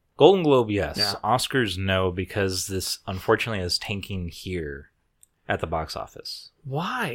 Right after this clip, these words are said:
Speaker 2: It's so good.
Speaker 1: It's so good, but every, everywhere else around the world,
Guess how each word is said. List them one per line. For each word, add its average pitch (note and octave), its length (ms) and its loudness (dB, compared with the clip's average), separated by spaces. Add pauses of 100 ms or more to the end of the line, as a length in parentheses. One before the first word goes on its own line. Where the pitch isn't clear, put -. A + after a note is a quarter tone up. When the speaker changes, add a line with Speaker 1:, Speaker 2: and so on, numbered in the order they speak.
Speaker 2:
It's - 140 -10
so G3 260 0
good. C#3 540 2
Speaker 1:
It's G#2+ 160 0
so C3 360 2
good, G2 460 2 (720)
but G2+ 180 0
every, A2 260 0 (300)
everywhere A#2+ 340 0
else A#2 220 -2
around F#2 220 -2
the G2 60 -6
world, F#2 400 -2